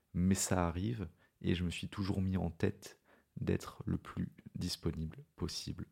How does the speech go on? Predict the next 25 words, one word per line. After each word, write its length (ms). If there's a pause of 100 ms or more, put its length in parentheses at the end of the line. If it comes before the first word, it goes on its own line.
(120)
pour 180
avoir 460
le 120
plus 540
de 80
travail 480 (120)
possible. 500 (1120)
Et 80
j'avais 260
peur 240
de 80
devenir 480
père 340
parce 180
que 100
j'avais 240
peur 240
de 80
ne 100
plus 220
répondre 720
aux 220
attentes 260
des 220
autres. 340